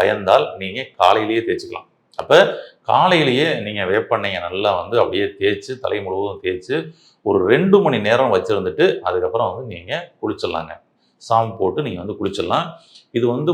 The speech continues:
முதல்ல ரூட்டெல்லாம் நல்லா கிளியர் பண்ணி விட்ருங்க. இந்த வேப்பெண்ணெயினுடைய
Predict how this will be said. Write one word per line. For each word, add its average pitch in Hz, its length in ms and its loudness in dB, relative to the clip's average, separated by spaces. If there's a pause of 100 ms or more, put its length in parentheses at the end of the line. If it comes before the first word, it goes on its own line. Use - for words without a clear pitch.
முதல்ல 131 420 4
ரூட்டெல்லாம் 131 500 4
நல்லா 117 240 0 (120)
கிளியர் 131 280 0
பண்ணி 110 180 -2
விட்ருங்க. 92 340 -2 (460)
இந்த 98 120 0 (100)
வேப்பெண்ணெயினுடைய 151 640 4